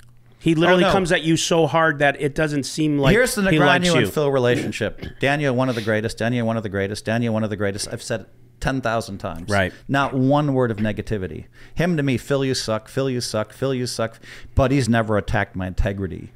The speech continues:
Speaker 2: He's never attacked my honor. He's never
Speaker 1: Does
Speaker 2: attacked
Speaker 1: he
Speaker 2: my
Speaker 1: want the
Speaker 2: family
Speaker 1: top
Speaker 2: man.
Speaker 1: spot? From people that
Speaker 2: I
Speaker 1: are
Speaker 2: used to
Speaker 1: looking in?
Speaker 2: think that Daniel just wanted to chop me down at the knees to stand on my shoulders. That was my theory starting in two thousand nine,
Speaker 1: Well, what's the
Speaker 2: maybe.
Speaker 1: truth?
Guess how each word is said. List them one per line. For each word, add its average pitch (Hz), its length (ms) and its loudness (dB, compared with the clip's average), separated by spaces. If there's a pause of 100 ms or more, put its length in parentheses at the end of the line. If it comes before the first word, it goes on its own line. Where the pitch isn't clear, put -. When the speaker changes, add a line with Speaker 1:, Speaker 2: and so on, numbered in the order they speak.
(260)
Speaker 2:
He's 117 160 -2
never 117 240 2
attacked 107 360 -2
my 95 180 -8
honor. 104 400 -6
He's 110 180 -6
never 113 240 2
Speaker 1:
Does 120 160 0
Speaker 2:
attacked 104 120 0
Speaker 1:
he 156 120 4
Speaker 2:
my 143 80 2
Speaker 1:
want 131 320 4
the 110 60 2
Speaker 2:
family 151 60 -2
Speaker 1:
top 131 200 2
Speaker 2:
man. 113 60 -4
Speaker 1:
spot? 123 480 0 (240)
From 120 160 0
people 120 300 -2
that 120 100 2
Speaker 2:
I 117 60 4
Speaker 1:
are - 40 4
Speaker 2:
used 214 200 6
to 131 60 2
Speaker 1:
looking 123 80 4
in? 127 80 4
Speaker 2:
think 175 120 -4
that 117 120 -2
Daniel 135 320 2
just 113 160 -4
wanted 113 220 0
to 98 60 -12
chop 123 380 -2
me 117 80 -2
down 110 220 0
at 107 100 -4
the 104 80 -4
knees 104 400 -2
to - 120 -8
stand 98 300 -4
on 107 60 -4
my 117 100 -2
shoulders. 160 460 0
That 98 140 0
was 95 120 -4
my 92 140 -4
theory 98 320 -2
starting 90 380 -6
in 85 80 -8
two - 180 -4
thousand 87 420 -4
nine, 82 40 -6
Speaker 1:
Well, 110 100 0
what's 117 200 4
the 120 60 2
Speaker 2:
maybe. 92 120 0
Speaker 1:
truth? 95 340 0